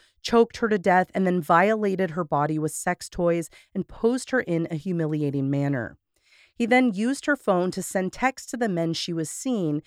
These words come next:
in order to make it look like she was still alive and making plans with them. His goal was to lead police to those men and make it look like one of them killed his ex-wife. Now for the defense.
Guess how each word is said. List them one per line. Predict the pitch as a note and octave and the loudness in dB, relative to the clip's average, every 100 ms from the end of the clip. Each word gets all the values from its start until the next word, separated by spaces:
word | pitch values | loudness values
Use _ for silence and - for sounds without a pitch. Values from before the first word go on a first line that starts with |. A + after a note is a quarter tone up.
| - - | -14 -8
in | A3 | -4
order | - A#3 C4 | 2 2 4
to | C#4+ | 0
make | A3+ F#3+ - | 2 0 -4
it | E3+ | -2
look | F3+ - | -4 0
like | F3+ - | -2 -2
she | - G3+ | -6 -4
was | B3 | -4
still | - - C4 D4 | -6 -4 -4 -2
alive | D4 G3+ G3 E3 D#3+ | 0 4 6 4 0
and | - F3 | -2 -2
making | E3+ F3 E3 | -2 -6 -8
plans | - F3+ F3+ | -4 -4 -2
with | D#3+ - | -6 -6
them. | A2 - - _ _ _ _ - | -10 -10 -18 _ _ _ _ -4
His | F#3 F3 | -4 0
goal | F#3 G#3+ A#3 | 4 4 4
was | A3 - | 0 -2
to | G3 | -4
lead | E3+ F#3+ A#3+ | -4 -4 -6
police | - B3+ F3 E3 - | -2 -2 0 -4 -6
to | - - A3+ | -12 -6 0
those | B3+ B3+ G3+ | 0 0 0
men | E3 D#3 D#3 _ - | 0 0 -2 _ -6
and | F3 E3+ | -2 0
make | E3+ B3 | 0 0
it | - | -2
look | E3+ - | -4 -2
like | F3 F3 | -2 -2
one | D3+ E3 | -2 -2
of | F#3+ F#3+ | -2 -2
them | G#3 | -6
killed | - D#3+ C#3 - | -4 -4 -4 -4
his | D3+ | -4
ex-wife. | C#3+ C#3+ - D3+ A2 - - _ _ _ _ _ _ _ _ _ | -4 -6 -2 -2 -2 -6 -20 _ _ _ _ _ _ _ _ _
Now | F#3+ G#3+ C4 C#4+ | 2 4 6 4
for | C#4 | 0
the | A#3 | 0
defense. | F#3 E3+ C3 F#2 - - | -2 -4 -4 -6 -10 -18